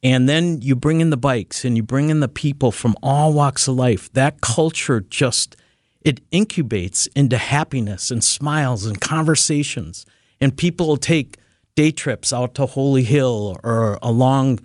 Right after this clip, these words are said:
the lakefront or down south. I mean, it's just, it's really fun. And that, if I have,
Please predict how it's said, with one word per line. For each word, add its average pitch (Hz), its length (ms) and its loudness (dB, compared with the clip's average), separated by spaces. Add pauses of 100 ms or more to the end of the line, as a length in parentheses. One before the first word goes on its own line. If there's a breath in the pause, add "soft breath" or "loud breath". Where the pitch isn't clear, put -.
(260 soft breath)
the 131 100 2
lakefront 127 800 0 (100)
or 113 300 2
down 127 340 0
south. 147 600 0
I 139 40 2
mean, 143 200 4
it's 147 200 -4
just, - 400 -2 (880 soft breath)
it's 160 260 0
really 190 420 0
fun. 139 420 0
And 135 380 -2 (480)
that, 180 440 0 (260)
if 156 240 -2
I 160 140 -2
have, 151 260 -2